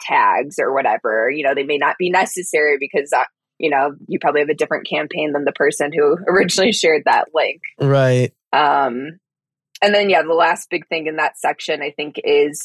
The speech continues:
Speaker 1: um, visuals, because, eh, there, there's some crossover with, like, how a robot would process that visual, but ultimately, you know, it's, it's for that human reader and to engage them and keep them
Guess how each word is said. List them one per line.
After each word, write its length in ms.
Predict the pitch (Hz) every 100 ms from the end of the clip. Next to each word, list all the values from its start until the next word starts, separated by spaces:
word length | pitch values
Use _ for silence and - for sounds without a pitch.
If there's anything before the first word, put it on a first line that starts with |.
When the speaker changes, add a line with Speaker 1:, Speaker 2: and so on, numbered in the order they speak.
| -
Speaker 1:
um, 340 | 135 131 143 - _ - - _ - -
visuals, 800 | 175 175 160 135 78 76 71 -
because, 640 | - 165 175 151 147 147 - _ _ _ _
eh, 180 | - 214
there, 360 | 190 202 185 -
there's 340 | 180 180 175 -
some 200 | 196 202
crossover 600 | 190 175 175 190 175 165
with, 120 | 165
like, 120 | 156 -
how 200 | 156 151
a 60 |
robot 440 | 151 151 147 139 -
would 480 | 151 139 139 147 160 _ _
process 560 | - 175 139 170 - -
that 220 | 180 151
visual, 400 | 170 170 180 180
but 120 | 170 160
ultimately, 800 | 147 - 151 - 151 143 165 - _ -
you 100 | 175
know, 100 | 143
it's, 200 | - -
it's 200 | 175 -
for 240 | - 147
that 180 | 131 123 -
human 280 | 151 143 135
reader 340 | 131 131 127
and 180 | 120 131
to 280 | - 147 139 -
engage 520 | 160 147 151 147 143
them 220 | 147 127 127
and 120 | 143
keep 140 | 135 -
them 380 | 143 139 131 127